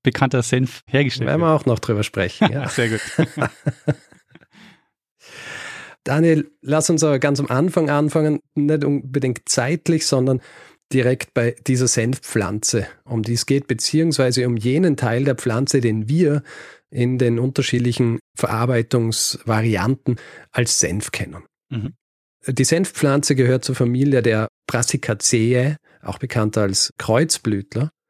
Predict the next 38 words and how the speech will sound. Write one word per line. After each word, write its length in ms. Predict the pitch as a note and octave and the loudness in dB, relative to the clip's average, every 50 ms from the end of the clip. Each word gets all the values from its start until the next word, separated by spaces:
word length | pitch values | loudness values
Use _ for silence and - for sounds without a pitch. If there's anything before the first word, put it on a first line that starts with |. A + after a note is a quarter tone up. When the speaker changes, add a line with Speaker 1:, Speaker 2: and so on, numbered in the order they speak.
| _ _ _ - - - _ _ - | _ _ _ -20 -20 -20 _ _ -10
Speaker 2:
aufgrund 280 | B2+ - - E3 C#3 - | -4 0 0 0 0 0
der 60 | A2+ | 0
Anordnung 640 | A#2+ B2+ C#3+ C3+ B2 A#2 A2 A2 - B2 A2+ G#2+ | 0 0 2 2 2 2 2 2 2 0 0 2
der 280 | G2+ G#2+ G2+ G2 G#2 G2+ | 2 2 2 2 0 -2
vier 300 | - - - A2 G2+ G2 | -4 -4 -2 -2 0 0
Blütenblätter. 680 | - A#2+ A2 - - F#2+ - E2 - - - - - - _ - | 0 -2 -4 -4 -4 -6 -6 -6 -8 -8 -10 -14 -14 -14 _ -12
Ja, 160 | - - - | -10 -10 -10
schaut 220 | F#2+ - - - - | -10 -10 -10 -10 -10
aus, 280 | - - - - - - | -10 -10 -12 -14 -14 -14
ja, 220 | B2 - - - - _ _ | -14 -14 -14 -14 -18 _ _
wie 100 | - G2 | -10 -8
ein 120 | - - G#2 | -6 -6 -6
Kreuz. 460 | - - A#2+ A2+ A#2 A#2+ - - - _ _ _ - - - - - _ _ _ - | -2 0 2 2 2 2 0 -2 -6 _ _ _ -20 -20 -20 -20 -20 _ _ _ -2
Und 260 | - C#3+ D3 D3+ C#3+ - _ _ _ _ _ | 0 2 2 2 0 -4 _ _ _ _ _
sie 320 | - D#3 C#3+ B2 - D3 D#3 | -8 -4 -2 0 2 2 2
ist 120 | E3 - | 2 2
damit 200 | G3 F3 D3 - | 2 2 2 2
in 100 | D3 C3 | 2 2
recht 260 | B2+ B2+ A#2+ - - | 2 0 0 -2 -4
guter 300 | - D3+ D#3+ - C#3+ B2 | -2 -2 0 0 2 2
und, 220 | A#2+ A#2 A#2 A2+ C3 | 2 0 0 0 0
äh, 160 | A#2 G#2 B2 | 0 0 2
illustrer 420 | C3 C#3+ E3+ G#3 G#3 - - A#2+ G#2 | 2 2 2 2 2 0 0 0 0
Gesellschaft, 640 | G2 G2 - G#2 F#2 G2 - F#2+ - - - - _ - | 0 -2 -2 -2 -2 -4 -6 -8 -8 -10 -14 -18 _ -8
wenn 120 | - F#2 | -8 -8
man 80 | F#2 - | -6 -6
so 160 | - - F#2 | -8 -8 -6
will, 160 | F2+ F#2 A2 | -6 -4 -2
weil 160 | B2+ C#3+ B2+ A#2+ | -2 -2 -2 -2
zu 140 | - C#3+ | -2 -2
dieser 240 | B2 B2 B2+ C3 C3 A#2 | 0 0 0 0 0 2
Familie 320 | C3+ C3 C3 C3 B2+ C3 | 2 2 4 4 2 2
gehören 300 | A#2+ B2 A2 A#2 A2+ G#2 | 2 2 2 2 2 2
zum 140 | - - A#2 | 0 -2 -2
Beispiel 340 | G#2 - G#2+ - - A2 G2 | -2 -2 -2 -4 -4 -4 -4
auch 300 | F#2+ E2 F2+ F#2+ - - | -4 -6 -6 -8 -10 -14
die 140 | - - - | -16 -12 -10
Radieschen, 640 | G2+ F#2+ F#2 D3 D#3+ F3 - - - D3+ C#3+ C#3 C3 | -8 -4 0 0 0 2 0 0 0 0 0 0 -2